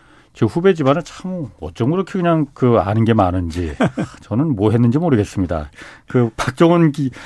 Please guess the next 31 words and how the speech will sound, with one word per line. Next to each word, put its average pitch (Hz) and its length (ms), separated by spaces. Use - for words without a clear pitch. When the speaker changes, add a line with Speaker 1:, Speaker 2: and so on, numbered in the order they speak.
Speaker 1:
기자도 135 300
그, 147 280
그 135 100
친구가 147 280
박사잖아요. 98 800
비슷한 165 320
얘기 151 100
하더라고요. 120 540
Speaker 2:
예. 127 180
Speaker 1:
금리가 170 800
이제 131 180
최대로 208 460
정상으로 139 440
딱 - 180
찍었을 185 360
때 95 420
그때부터 165 680
일 127 320
년 156 400
육 120 140
개월에서 156 340
일 113 160
년 139 160
뒤가 123 460
집값이 127 440
본격적으로 123 600
하락하는 127 420
시기다. 85 600
Speaker 2:
예. 87 60
Speaker 1:
왜냐하면 120 240
그때까지는 151 680